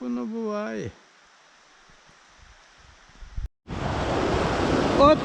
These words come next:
і завершився сьогоднішній похід. Нібито по білі грибочки. Похід слабенький. Який вже є результат,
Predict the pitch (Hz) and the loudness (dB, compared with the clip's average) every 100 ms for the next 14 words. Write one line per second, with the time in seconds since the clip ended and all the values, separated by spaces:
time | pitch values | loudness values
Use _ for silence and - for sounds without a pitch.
0 | 240 226 247 277 277 - 247 190 240 220 | 2 4 6 6 4 4 4 4 4 4
1 | 240 233 247 233 202 - 220 - 214 190 | 8 8 8 6 4 4 4 6 4 6
2 | - 320 - - - - - - - - | 8 8 8 0 -2 -2 -2 -2 -2 -2
3 | - - - - - - - - - 196 | -2 -2 0 0 2 2 2 0 2 8
4 | 277 262 240 233 196 208 196 233 208 196 | 10 10 8 8 6 6 8 8 10 10
5 | 196 180 240 285 - - 247 202 185 - | 8 8 6 6 4 4 4 4 0 -2
6 | - - - - - - - - - - | -2 -2 -2 -2 -2 -2 -2 0 0 8
7 | 208 180 311 285 - 233 220 196 277 294 | 8 10 6 6 4 6 6 8 6 8
8 | 262 - 269 247 190 - - - - - | 6 6 6 6 2 -2 -2 -2 -2 0
9 | - - 202 - 349 339 262 320 302 302 | 2 6 6 8 10 10 8 8 8 8
10 | 277 185 - - - - - - - - | 6 4 0 -2 0 0 0 2 0 2
11 | - - - - - - - - - - | 2 2 4 4 4 4 4 2 2 2
12 | - - - - - - - 196 220 214 | 4 4 4 4 2 4 8 12 12 10
13 | 254 302 330 349 | 6 6 6 6